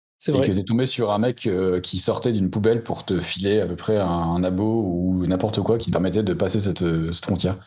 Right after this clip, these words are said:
Speaker 2: Genre un P N J
Speaker 1: Ouais, c'est
Speaker 2: qui sort
Speaker 1: vrai.
Speaker 2: et qui
Speaker 1: Non,
Speaker 2: te
Speaker 1: non, mais c'est vrai qu'il y a des, il y a, enfin, il y a des stades où c'est plus compliqué que d'autres.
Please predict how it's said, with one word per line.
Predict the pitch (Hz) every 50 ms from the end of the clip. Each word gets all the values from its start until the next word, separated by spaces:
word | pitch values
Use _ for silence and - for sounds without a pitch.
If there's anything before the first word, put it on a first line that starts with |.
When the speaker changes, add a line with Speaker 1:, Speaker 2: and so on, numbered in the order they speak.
| - - -
Speaker 2:
Genre | 104 104 110
un | 110
P | 104 113 120
N | 120 131
J | 180 208
Speaker 1:
Ouais, | 135
c'est | 135 - 131
Speaker 2:
qui | 120
sort | 120 135 131
Speaker 1:
vrai. | 117 110 110 110
Speaker 2:
et |
qui | 110 117
Speaker 1:
Non, | 143
Speaker 2:
te | 98 92 90 87 87 87 92
Speaker 1:
non, | 139 139 147
mais | 175 175 -
c'est | - 156
vrai | 160 180 175
qu'il | - 170
y | 131
a |
des, | 123 123 120 117 113
il | 110
y | 117
a, | 113
enfin, | 107 - 127
il | 117
y | 113
a | 104
des | 107 107
stades | 104 - - 147 147 123
où | 107
c'est | - - 110
plus | 104 - 117
compliqué | 107 - 113 104 - 113 110 - 110
que | 107 110
d'autres. | 120 147 175 175 - -